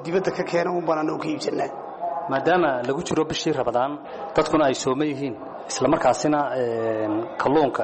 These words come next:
Speaker 2: iyo digaaga iyo dadku ay aad u jecel yihiin, waqtigan bisha Ramadaan wax laydinka iibsadaa?
Speaker 1: Bisha Ramadaan dadku aad bay kalluunka u iibsadaan, waa duqadayaan barhkood, dadka reer magaalka aad u sii garanayaan. Kalluunka duqad bay ka sameeyaan.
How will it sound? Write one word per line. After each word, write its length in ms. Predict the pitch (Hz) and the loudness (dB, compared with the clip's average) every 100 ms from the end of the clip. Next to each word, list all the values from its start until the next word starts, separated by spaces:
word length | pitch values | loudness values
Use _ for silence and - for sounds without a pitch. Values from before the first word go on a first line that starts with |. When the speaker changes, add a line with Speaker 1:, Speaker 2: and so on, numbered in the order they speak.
| 104 | -2
Speaker 2:
iyo 180 | 120 131 | 0 2
digaaga 380 | 139 151 131 120 | 4 4 4 0
iyo 220 | 120 131 | 0 4
dadku 220 | 156 - | 2 4
ay 100 | 131 139 | 4 6
aad 140 | 147 | 2
u 40 | |
jecel 240 | 143 160 139 | 0 -2 -2
yihiin, 220 | 131 123 - - | -4 -6 -8 0
waqtigan 400 | 160 151 151 147 135 | 2 4 0 0 0
bisha 200 | 165 160 | 0 2
Ramadaan 340 | 135 117 127 | 0 2 0
wax 80 | 131 | 0
laydinka 340 | 127 117 117 151 | -2 -2 -2 -2
iibsadaa? 340 | 117 - 104 - - - - - | -4 -6 -8 -8 -10 -10 -12 -4
Speaker 1:
Bisha 220 | - 202 | 0 4
Ramadaan 420 | 180 170 180 196 196 - - - | 4 4 4 2 0 -10 -14 -2
dadku 240 | 202 196 185 | 0 2 4
aad 200 | 196 196 | 4 4
bay 120 | 196 | -2
kalluunka 340 | 185 180 185 185 | -2 -2 -2 -2
u 40 | |
iibsadaan, 420 | 175 160 170 185 180 - - - - | -4 -2 -2 -2 -6 -12 -16 -16 2
waa 160 | 214 214 | 4 6
duqadayaan 480 | 202 - 175 170 165 | 2 2 2 0 -2
barhkood, 340 | 165 - 196 190 | -4 0 -2 -2
dadka 180 | - 175 | -4 -2
reer 140 | 170 | 0
magaalka 320 | 170 185 185 185 | 0 0 0 0
aad 180 | 196 196 | 0 0
u 40 | |
sii 180 | - 190 | -4 -4
garanayaan. 480 | 190 185 190 160 147 - - - - | -2 -2 0 -2 -6 -8 -10 -8 -6
Kalluunka 300 | - 185 185 170 | 0 2 4 0
duqad 220 | 170 196 | 0 2
bay 100 | 180 | 2
ka 80 | 190 | 0
sameeyaan. 420 | 180 156 139 135 | -4 -2 -2 -4